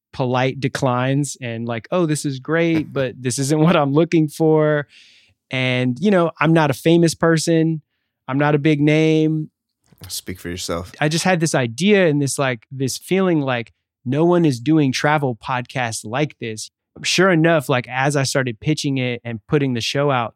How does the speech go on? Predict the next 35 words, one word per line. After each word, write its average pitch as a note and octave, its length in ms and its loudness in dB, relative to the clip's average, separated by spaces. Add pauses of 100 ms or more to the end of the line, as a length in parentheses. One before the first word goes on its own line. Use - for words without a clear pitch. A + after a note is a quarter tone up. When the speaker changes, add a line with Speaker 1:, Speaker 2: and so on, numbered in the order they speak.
Speaker 1:
there C3 100 -4
was B2 160 -4
a A#2+ 40 -10
couple D#3+ 280 -4
travel D3 320 -2
shows, A#2 280 -6
like, G#2 200 -14
came C3+ 280 -4
out, B2 220 -2
like, G#2+ 160 -12
fairly C3 360 -2
recently A2+ 380 -4
in G2+ 100 -10
the G#2 60 -8
last A2 260 -6
year. A#2+ 220 -6 (200)
But D#3 80 2
yeah, E3 100 6
we D3+ 140 4
were D#3 80 2
pitching E3 320 -4
this D3+ 140 -2
stuff C#3+ 200 -4
around. C#3 540 -4 (240)
Eventually, D3 680 2
a B2+ 60 0
company, C3 720 0 (180)
Acast, C#3 600 0
they B2+ 140 -6
were B2 100 -6
like, A#2 180 -6
"Yo, F#3+ 180 2
we D3+ 160 4
like C#3 300 0
this, F#3 480 -4